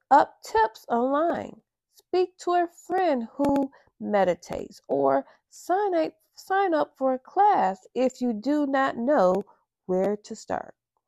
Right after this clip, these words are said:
Three, spend time outdoors.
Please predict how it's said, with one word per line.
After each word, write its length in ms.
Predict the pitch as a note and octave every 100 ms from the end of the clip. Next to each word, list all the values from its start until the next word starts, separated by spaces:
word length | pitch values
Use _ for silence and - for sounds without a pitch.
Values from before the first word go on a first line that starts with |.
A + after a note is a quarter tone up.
| _ _ _ _ _ _ _ _ _ _ _ _ _ _ _ _ _ B3+
Three, 400 | A#3+ A3 B2+ - - _ _ _ _ _
spend 400 | - - C4 D4+ -
time 340 | B3 A3+ A#3 G3
outdoors. 840 | G#3+ G#3 - F#3 - - -